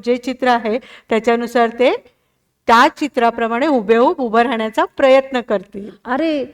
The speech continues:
Speaker 2: या पद्धतीने आपण तर मग, अ, डोंगराला आग लागली पळापळा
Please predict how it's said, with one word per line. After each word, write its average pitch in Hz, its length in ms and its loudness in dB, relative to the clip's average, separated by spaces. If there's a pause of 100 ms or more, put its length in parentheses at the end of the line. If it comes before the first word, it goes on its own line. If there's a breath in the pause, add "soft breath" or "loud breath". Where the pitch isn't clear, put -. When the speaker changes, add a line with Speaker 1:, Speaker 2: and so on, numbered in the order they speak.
(260)
Speaker 2:
या 247 140 0
पद्धतीने 294 460 -2
आपण 294 380 -2
तर 302 100 4
मग, 285 220 -2 (420 soft breath)
अ, 208 160 -2
डोंगराला 269 440 2
आग 285 140 2
लागली 285 280 -2
पळापळा 285 580 -2